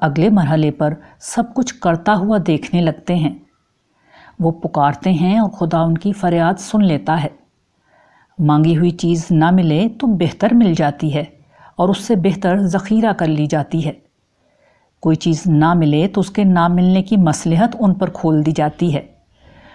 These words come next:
یوں وہ خدا کو سب کچھ کرتا ہوا اپنی آنکھوں سے دیکھتے ہیں۔ ان کا ایمان یقین میں بدل جاتا ہے۔ خدا ایک زندہ و جاوید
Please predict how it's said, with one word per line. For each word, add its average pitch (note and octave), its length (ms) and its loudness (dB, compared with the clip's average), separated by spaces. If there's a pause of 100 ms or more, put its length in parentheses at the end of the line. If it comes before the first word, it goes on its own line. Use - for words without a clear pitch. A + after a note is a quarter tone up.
(220)
یوں E3 360 2
وہ D#3+ 100 0
خدا E3 280 0
کو E3+ 160 -4
سب - 280 -4 (160)
کچھ G3 220 -4
کرتا E3+ 400 -2
ہوا F3 260 0
اپنی G3 260 -2 (100)
آنکھوں E3 380 0
سے F#3+ 140 -2
دیکھتے D3 400 -4
ہیں۔ C#3+ 200 -4 (840)
ان E3 140 2
کا D#3+ 160 0
ایمان D3+ 520 2 (120)
یقین F#3+ 520 4
میں D3 100 4
بدل D#3+ 300 0
جاتا D3+ 420 -2
ہے۔ D3 80 -4 (1160)
خدا E3 280 2
ایک D3+ 160 -2
زندہ D#3 420 2
و D3+ 100 0
جاوید D3 440 0